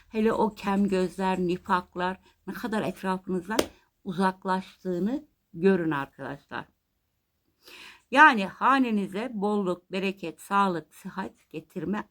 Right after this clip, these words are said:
adına bu ritüeli, bu enerjiyi aktif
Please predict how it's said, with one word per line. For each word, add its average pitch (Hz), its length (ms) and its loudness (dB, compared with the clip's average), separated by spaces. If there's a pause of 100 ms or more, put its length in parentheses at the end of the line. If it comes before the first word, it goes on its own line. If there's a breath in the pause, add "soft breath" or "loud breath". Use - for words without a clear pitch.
adına - 480 -8 (360)
bu 170 480 -2
ritüeli, 165 760 -6
bu 220 420 -2 (300)
enerjiyi 196 720 0 (720 soft breath)
aktif 254 460 4